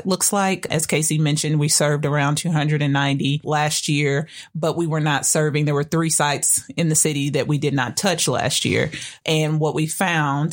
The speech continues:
so Joya, although housed at McLean, had a student transfer to Memorial at one time.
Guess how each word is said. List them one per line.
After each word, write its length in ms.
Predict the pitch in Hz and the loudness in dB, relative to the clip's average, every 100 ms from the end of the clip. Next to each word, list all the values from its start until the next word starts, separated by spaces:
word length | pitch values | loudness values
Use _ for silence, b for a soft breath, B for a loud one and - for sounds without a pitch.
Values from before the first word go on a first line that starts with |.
| - - | -6 -6
so 280 | - 175 | -2 0
Joya, 640 | 160 175 165 160 147 160 160 _ | 0 0 2 0 0 0 -4 _
although 280 | - 156 151 | -4 -2 -2
housed 340 | 151 208 208 160 | 0 -2 0 -2
at 100 | 151 | -2
McLean, 380 | 151 151 143 | -2 0 0
had 160 | 165 160 | 2 2
a 40 | |
student 300 | 151 156 147 | 2 2 0
transfer 640 | 151 151 156 - 147 143 139 | 0 0 0 0 0 2 0
to 120 | 151 | 0
Memorial 440 | 151 151 170 165 143 | 0 2 2 2 2
at 160 | 131 | 0
one 160 | 151 147 | 0 0
time. 460 | 143 131 135 147 | 0 0 0 -2